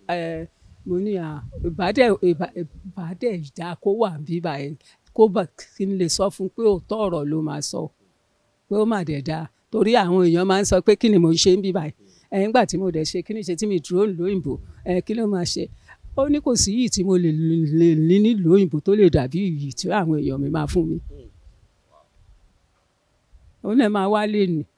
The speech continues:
So, nígbà tí mo wá, tí mo wá, tí mo wá wálé táwọn èèyàn, ṣé mo,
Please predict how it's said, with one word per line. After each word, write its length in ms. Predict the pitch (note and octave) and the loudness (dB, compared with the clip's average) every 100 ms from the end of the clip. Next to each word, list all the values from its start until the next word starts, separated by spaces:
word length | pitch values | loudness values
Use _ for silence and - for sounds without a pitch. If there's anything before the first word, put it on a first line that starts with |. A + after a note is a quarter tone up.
| _ _ _ | _ _ _
So, 100 | - - | -8 -2
nígbà 280 | C4 D#4 B3+ | 2 4 4
tí 140 | A3 | 2
mo 100 | A#3+ | 2
wá, 140 | B3 B3 B3 A#3+ _ | 0 0 -2 -4 _
tí 160 | _ B3+ | _ -2
mo 120 | A#3+ | 0
wá, 180 | G#3 F3+ E3+ | 2 0 -2
tí 100 | E3 | -6
mo 80 | A#3+ | -6
wá 100 | A3+ | -4
wálé 280 | A3+ A#3 A#3 | -2 -4 -4
táwọn 360 | A3+ C#4 A3+ E3+ | -6 -6 -4 -2
èèyàn, 180 | D#3+ C#3+ | -2 -6
ṣé 200 | - - | -10 -2
mo, 120 | B3 | 0